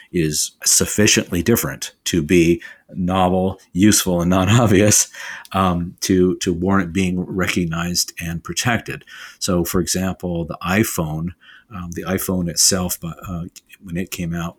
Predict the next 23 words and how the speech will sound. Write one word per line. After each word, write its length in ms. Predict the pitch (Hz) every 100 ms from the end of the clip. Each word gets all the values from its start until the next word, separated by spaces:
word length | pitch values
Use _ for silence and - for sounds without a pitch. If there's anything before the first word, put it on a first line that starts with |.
| -
Apple 260 | 82 - 85
made 320 | 85 82 80 _ _ _ _ -
that 280 | 87 82 -
device. 520 | 82 82 82 - -
Um, 240 | 104 87 82
there 160 | 92
were 140 | 85 87
some 180 | - 73
patents 500 | 95 98 87 85 -
for 460 | - 87 82 -
some 220 | - - 90
of 80 |
its 220 | 87 80 82
utility 480 | - 107 110 95
functions, 560 | - 82 76 85 85 - _ - - -
but 120 | 85
there, 180 | 95 92
there 160 | 90 82
could 200 | - 90
also 260 | 90 - 80
be 160 | 85
patents 520 | 85 90 87 90 82
for 440 | - - 85 85